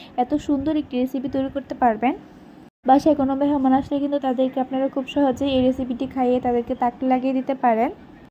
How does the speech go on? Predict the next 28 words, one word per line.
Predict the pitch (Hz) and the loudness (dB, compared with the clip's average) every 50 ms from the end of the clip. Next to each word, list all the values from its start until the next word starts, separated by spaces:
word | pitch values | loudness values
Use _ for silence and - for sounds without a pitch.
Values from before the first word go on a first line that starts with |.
| _ _ _ - - | _ _ _ -2 4
ছোটো | - 294 262 302 | 4 6 6 6
থেকে | 294 302 294 - 277 | 2 2 2 2 2
বড় | 254 262 262 277 | 2 4 2 2
সবাই | 277 - 277 254 262 277 269 | 2 0 2 4 4 4 4
কিন্তু | 262 277 262 262 262 262 294 302 | 2 0 -2 -2 0 0 0 2
এটিকে | 302 277 233 269 247 269 | 2 0 0 0 0 0
খেতে, | 262 277 269 240 285 302 | 2 2 2 4 4 2
আহ, | 320 - 254 247 233 | 2 4 2 2 2
পছন্দ | - 269 269 269 254 247 254 | 2 -2 0 0 -2 0 -2
করে | 247 247 - 233 233 254 330 415 - - - - - - - - - - - - _ - | -2 0 -2 0 0 0 0 -2 -4 -8 -18 -18 -18 -18 -20 -20 -20 -20 -20 -18 _ 2
এবং | 254 247 233 262 269 | 2 4 4 4 2
সম্পূর্ণ | 247 294 285 277 262 269 285 269 285 | 4 2 2 4 4 2 2 2 2
ঘরে | 277 262 269 262 247 254 | 2 4 4 6 6 6
বানানোর | 247 262 262 262 269 269 269 269 | 6 6 4 4 4 2 0 0
জন্য | 269 277 262 262 | 0 0 0 0
এটি | 254 262 262 | 0 -2 -2
কিন্তু | 247 262 262 269 277 | -4 -4 -4 -4 -4
সম্পূর্ণ | - 269 262 262 269 247 247 262 | -2 -2 -4 -2 -4 -4 -6 -4
স্বাস্থ্যকর। | 254 269 262 254 - - 269 247 - - 240 285 339 - - - - - | -2 -2 -4 -4 -2 -4 -6 -4 -2 0 0 0 0 -2 -8 -20 -8 0
বাইরে | - 254 262 269 262 | 2 2 2 2 0
থেকে | - 285 - 285 | -4 -4 -2 0
আনলে | 269 262 262 269 | 0 2 0 0
কিন্তু | 254 262 262 277 277 | 0 -2 -2 -4 -2
সেগুলো | - 285 254 254 254 254 | -2 0 0 0 0 0
স্বাস্থ্যকর | 262 269 254 247 - - 254 254 262 | 0 -2 -4 -4 -4 -4 -4 -4 -2
নাও | 254 247 240 240 | 0 0 0 2
হতে | 233 247 226 233 214 | 2 0 -2 -2 -4
পারে। | 214 220 214 214 226 | -2 -2 -2 -2 -2